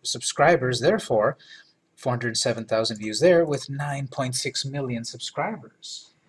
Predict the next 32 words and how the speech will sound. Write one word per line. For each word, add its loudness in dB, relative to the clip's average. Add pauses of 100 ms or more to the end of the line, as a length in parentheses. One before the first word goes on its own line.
(240)
So -2
on -4
our -2
YouTube -6
channels, -6
we -2
have -4
the -10
concept -6 (320)
of 0
subscribers, -2 (220)
whereas 0
we -4
have -2 (180)
followers 2
on 0
Twitter, 2 (120)
let's -4
say, -4 (360)
we've -8
got -4
like, -4
or -2
followers 0
also 0
on, -6
um, -8 (560)
uh, -10
on, -10
let's -10
say, -12
Pinterest, -2